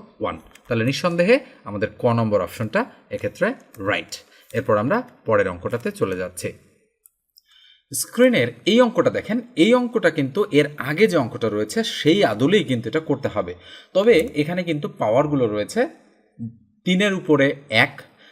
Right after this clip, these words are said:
এই সাতাশের উপরে এক্স, অর্থাৎ এখানে তিনের উপরে আমরা, আহ,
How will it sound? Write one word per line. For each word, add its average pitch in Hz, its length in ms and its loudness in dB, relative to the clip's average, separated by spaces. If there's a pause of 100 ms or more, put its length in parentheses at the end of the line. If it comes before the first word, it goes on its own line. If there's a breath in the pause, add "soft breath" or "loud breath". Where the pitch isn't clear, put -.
(360 soft breath)
এই 117 180 0
সাতাশের 190 600 0
উপরে 120 300 4 (160)
এক্স, - 340 6
অর্থাৎ 123 280 0
এখানে 151 260 -4
তিনের 180 360 -2
উপরে 185 320 -2
আমরা, 160 240 4
আহ, - 600 -4